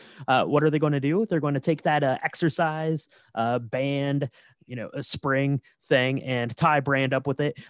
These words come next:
Uh, I gotta say, he's not tied up particularly well. I think that most people would be able to get out of this. Brand also grows up to one day be Thanos and snap half of existence out of <laughs> reality. So,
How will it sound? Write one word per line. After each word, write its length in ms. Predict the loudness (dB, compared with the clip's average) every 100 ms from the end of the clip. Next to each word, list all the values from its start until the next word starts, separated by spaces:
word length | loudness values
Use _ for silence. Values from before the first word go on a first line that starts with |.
| -10
Uh, 180 | -6 -4
I 40 | -2
gotta 160 | -2
say, 300 | -2 -4 -4
he's 240 | -2 -2 -2
not 220 | -4 -2
tied 240 | 0 2
up 180 | 2 -2 -10
particularly 500 | -6 -6 -4 -2 0
well. 420 | 0 -2 -4 -6
I 360 | -4 -2 -2 -2
think 320 | -2 -4 -4
that 240 | 0 0 2
most 260 | 0 0
people 240 | 0 -2 -2
would 80 | -2
be 100 | -4
able 140 | -4
to 100 | -6
get 80 | -6
out 120 | -6
of 120 | -6 -6
this. 180 | -8 -10 -20 -2
Brand 300 | 0 2 2
also 320 | 2 2 0
grows 300 | 2 2 2
up 180 | 0 -4
to 120 | -2 -2
one 140 | 0
day 140 | -2 -4
be 120 | -6
Thanos 640 | -4 -4 -2 -2 -2 -4
and 280 | -6 -6 -6
snap 320 | 0 0 0
half 240 | -2 -4 -4
of 100 | -6
existence 580 | -6 -8 -2 -2 0 0
out 220 | 2 2
of 240 | 2 2
<laughs> 0 |
reality. 540 | 0 2 2 6 6 6
So, 200 | 6